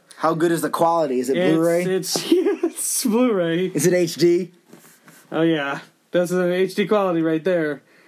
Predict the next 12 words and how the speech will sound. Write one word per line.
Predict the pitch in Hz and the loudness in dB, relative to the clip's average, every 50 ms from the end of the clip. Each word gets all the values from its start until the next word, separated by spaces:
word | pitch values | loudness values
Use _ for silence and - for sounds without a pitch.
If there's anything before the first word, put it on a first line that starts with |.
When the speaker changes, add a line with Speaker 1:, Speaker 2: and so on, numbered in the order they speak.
| - - - - - _ _ _ _ _ _ _ _ _ _ _ | -20 -20 -20 -20 -20 _ _ _ _ _ _ _ _ _ _ _
Speaker 2:
So | - - - 165 156 151 147 143 139 | -14 -4 -2 0 0 0 0 -2 -2
we're | 139 147 160 175 175 | -2 -2 0 0 0
in, | 175 175 170 165 | 0 0 0 0
we're | 165 170 170 170 | 0 0 0 0
in, | 165 160 | 0 0
uh, | 165 160 156 156 151 151 147 147 147 147 - - - - | -2 -2 -2 -2 -2 -2 -2 -4 -4 -6 -10 -20 -18 -10
we're | - 156 151 151 | -6 -6 -4 -4
in | 156 | -6
some | 151 151 147 | -6 -8 -6
good | 147 151 139 - | -6 -6 -6 -4
company | 160 151 147 127 131 131 | -4 -4 -2 -2 -4 -4
there. | 123 127 123 120 120 120 | -4 -4 -6 -6 -6 -10